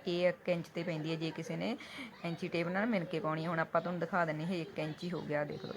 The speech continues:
ਇੱਕ ਇੰਚ ਹੀ ਆ ਬਸ। ਮੇਰੇ ਤਾਂ ਹੱਥ ਹੀ ਲੱਗੀ ਹੋਈ ਹੈ, ਇਸ ਕਰਕੇ ਮੈਂ ਐਵੇਂ ਹੀ ਪਾ ਦਿੰਦੀ ਹਾਂ। ਇੱਕ ਤੋਂ ਉੱਪਰ ਵੀ ਤੁਸੀਂ ਥੋੜ੍ਹੀ ਜਿਹੀ ਪਾ ਸਕਦੇ ਹੋ, ਸਵਾ ਤੱਕ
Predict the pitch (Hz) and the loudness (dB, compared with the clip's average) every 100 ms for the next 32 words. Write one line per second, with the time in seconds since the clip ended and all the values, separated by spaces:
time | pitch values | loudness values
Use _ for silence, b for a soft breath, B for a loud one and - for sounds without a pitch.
0 | - 180 - 170 165 180 156 151 - 175 | -4 -4 -2 -2 -2 -4 -4 -4 -6 -2
1 | 165 160 180 170 - 165 151 151 147 151 | 0 4 6 6 2 -2 -2 -2 -2 0
2 | 160 156 - 156 165 160 160 151 - 156 | 0 -2 -2 -4 -2 -2 0 -2 -2 -2
3 | 156 160 156 147 147 147 - - - - | -2 0 2 2 -2 -4 -6 -10 -12 -12
4 | - - - - - - - - - - | -14 -16 -16 -16 -16 -16 -16 -18 -18 -16
5 | - - - - - - - - - - | -16 -16 -10 -10 -8 -10 -10 -10 -12 -14
6 | - - - - - - - - - 175 | -16 -16 -16 -16 -16 -18 -18 -16 -4 -4
7 | 175 - 185 180 180 175 170 180 170 175 | -4 4 4 6 2 2 2 -2 2 4
8 | 180 185 185 175 165 165 185 196 165 147 | 4 2 0 0 0 0 0 4 6 6
9 | 160 160 160 160 160 156 156 165 165 | 4 0 2 0 2 2 4 2 4